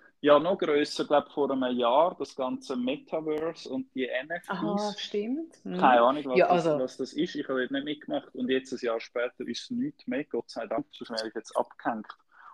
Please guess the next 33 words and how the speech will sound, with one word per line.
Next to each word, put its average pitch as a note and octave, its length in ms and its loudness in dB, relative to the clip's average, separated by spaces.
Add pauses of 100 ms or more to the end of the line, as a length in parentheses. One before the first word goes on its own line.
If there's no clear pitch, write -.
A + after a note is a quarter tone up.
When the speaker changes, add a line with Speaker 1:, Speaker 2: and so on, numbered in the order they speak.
(100)
Speaker 1:
Und C3+ 160 4
ich C3 100 0
weiss C3+ 220 6
auch C3+ 100 4
nicht, D#3+ 140 0
Speaker 2:
Nein, A3+ 120 8
das C4+ 120 6
Speaker 1:
also G3+ 100 2
ich A#3 80 4
Speaker 2:
stimmt C#4 420 8
nicht, C4+ 440 10
das A3+ 160 -2
kannst C4 280 6
du B3 120 12
so B3+ 60 6
<laughs> B3+ 40 10
nicht B3+ 300 8
sagen. F3 640 6 (300)
Das A3+ 120 -4
ist C#4 160 0
einfach G#3 260 4
nicht G3+ 260 0
wahr. B3+ 360 6 (320)
Also, A3 220 4 (120)
nein, A3+ 240 6
das B3 120 -4
stimmt G#3+ 280 2
beides B3+ 400 4
nicht, D#4+ 220 4
was G#3+ 160 -2
du B3 100 0
jetzt B3+ 220 4
sagst. F#3+ 360 2